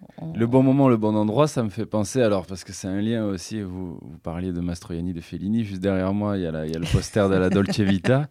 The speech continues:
Speaker 1: <laughs>
Speaker 2: Vous avez eu l'impression de, de la vivre, cette Dolce Vita ?
Speaker 1: Oui, moi j'ai,
Speaker 2: Ouais.
Speaker 1: oui. C'est-à-dire que dès l'instant où j'ai été, euh, nommée à Marseille,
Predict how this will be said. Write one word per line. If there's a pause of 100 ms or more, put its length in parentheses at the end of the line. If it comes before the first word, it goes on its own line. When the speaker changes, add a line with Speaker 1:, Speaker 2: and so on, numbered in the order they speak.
(220)
Speaker 1:
<laughs>
Speaker 2:
Vous
avez
eu
l'impression
de, (340)
de
la
vivre, (460)
cette
Dolce
Vita ?
Speaker 1:
Oui,
moi
j'ai,
Speaker 2:
Ouais.
Speaker 1:
oui. (340)
C'est-à-dire
que
dès
l'instant
où
j'ai
été,
euh, (960)
nommée (380)
à
Marseille,